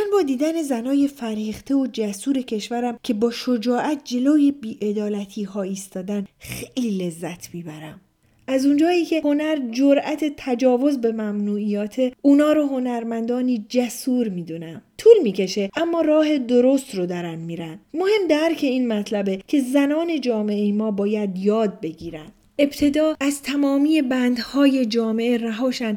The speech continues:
و روی پاهای خودشون بایستن. در حقوق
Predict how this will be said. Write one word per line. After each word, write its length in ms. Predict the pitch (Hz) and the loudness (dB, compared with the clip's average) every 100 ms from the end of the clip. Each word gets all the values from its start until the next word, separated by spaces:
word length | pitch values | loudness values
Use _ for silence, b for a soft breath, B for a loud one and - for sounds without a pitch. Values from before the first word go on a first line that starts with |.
| - | 0
و 120 | 240 | 4
روی 260 | 269 277 269 | 6 6 6
پاهای 460 | 269 220 233 226 | 2 -6 -2 -2
خودشون 600 | 214 - 254 226 - 170 | -2 4 4 4 0 -8
بایستن. 680 | 165 160 160 - - 139 131 _ _ | -6 -6 -8 -10 -14 -16 -18 _ _
در 180 | 311 330 294 | -2 -2 -2
حقوق 320 | 330 330 403 | -2 2 2